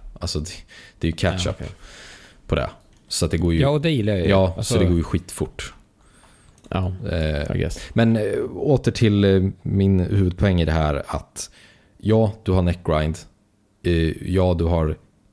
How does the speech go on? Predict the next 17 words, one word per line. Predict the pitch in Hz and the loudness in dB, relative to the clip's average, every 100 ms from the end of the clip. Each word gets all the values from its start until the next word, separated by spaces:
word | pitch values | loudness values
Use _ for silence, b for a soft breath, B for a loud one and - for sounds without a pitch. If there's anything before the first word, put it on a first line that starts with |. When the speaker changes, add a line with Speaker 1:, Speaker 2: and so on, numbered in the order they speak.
| _ _ _ _ - | _ _ _ _ -2
Speaker 1:
en | 82 78 | 0 2
del | 82 85 80 | 4 2 2
grind, | 85 78 82 80 | 2 2 2 0
väldigt | - 78 76 | -2 -2 -2
lite | 82 76 - 71 | -2 -2 -2 0
än | 82 | 0
så | 80 | 0
länge, | 78 73 73 | -2 -2 0
men | 80 | 0
du | 82 | 0
har | |
grind | 82 85 82 80 | 0 0 0 0
med, | 80 76 73 76 - _ _ - | 0 0 -2 -4 -10 _ _ -12
eh, | 82 78 73 76 | -6 -4 -2 -4
nya | 85 78 73 73 - _ _ | -2 -2 -2 -4 -8 _ _
currencies, | - 110 113 - 104 - - - - | 0 2 2 0 -2 -2 -8 -12 -6
eh, | 85 80 76 | -2 -2 -2